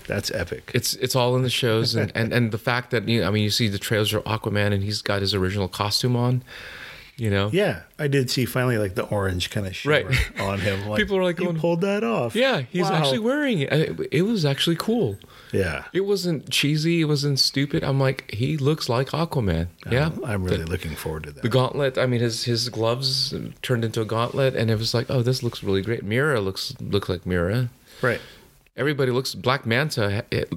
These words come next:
Speaker 2: they didn't, they didn't try to make his, his, his, um, uh, what is it? The, the kind of, kind of,
Speaker 1: The
Speaker 2: kind of
Speaker 1: helmet.
Speaker 2: the helmet of his
Speaker 1: Yeah.
Speaker 2: into something smaller and cooler. They kept the big, uh, big,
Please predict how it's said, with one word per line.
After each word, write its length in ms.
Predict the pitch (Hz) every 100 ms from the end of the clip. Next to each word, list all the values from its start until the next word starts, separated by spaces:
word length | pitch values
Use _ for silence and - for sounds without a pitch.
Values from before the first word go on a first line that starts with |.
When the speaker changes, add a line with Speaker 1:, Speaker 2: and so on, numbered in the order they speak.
| -
Speaker 2:
they 120 | 117 127
didn't, 300 | 131 - -
they 140 | 123
didn't 140 | 117 -
try 160 | 120
to 80 | 110
make 180 | 107 101
his, 240 | 101 101
his, 340 | 107 107 98 - - - - -
his, 400 | - 110 107 104
um, 360 | 110 92 92 95 - - - - - - -
uh, 180 | - - 71 80 85 92
what 160 | 101
is 160 | 101 95
it? 140 | 90
The, 180 | 92 78
the 280 | - 95 85 92 - - - - - - - -
kind 240 | - 113 101
of, 180 | 95 - - -
kind 200 | 117 104
of, 80 |
Speaker 1:
The 100 | -
Speaker 2:
kind 180 | - 107
of 60 | 101
Speaker 1:
helmet. 280 | 101 80 -
Speaker 2:
the 120 | 95
helmet 440 | 107 101 139 147 110
of 120 | 90
his 300 | 104 98 98
Speaker 1:
Yeah. 80 | - -
Speaker 2:
into 160 | 123 127
something 340 | - 131 127
smaller 440 | - 127 110 117 107
and 120 | 98
cooler. 400 | - 143 107 104 - - - - - -
They 120 | 180
kept 380 | 180 170 185 - - _ -
the 80 |
big, 300 | 101 135 143
uh, 80 | 135
big, 640 | 135 - 101 - 123 123